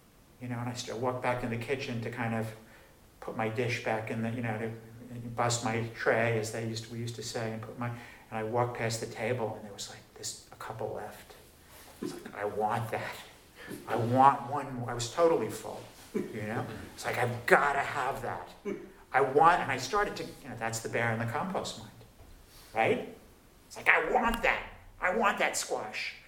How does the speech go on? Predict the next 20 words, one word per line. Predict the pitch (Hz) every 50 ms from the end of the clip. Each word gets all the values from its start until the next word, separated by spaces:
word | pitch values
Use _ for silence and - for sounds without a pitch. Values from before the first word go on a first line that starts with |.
| - - - - -
I | 165
know | 165 190 196
there's | 196 190 185 190
only | 180 175 165 165
one | 170 170 165
or | 165 160
two | - 160 143
left, | 160 175 -
and | - 120
I | 120 127
don't | 175 185 180
think | 175 185 175
the | -
cooks | 113 - - 180 180 180 -
have | - 113 -
eaten | 117 117 117 127 123
yet, | 135 143 143 143 -
but | - - - - - -
screw | - - - - - - - 311
'em. | 247 -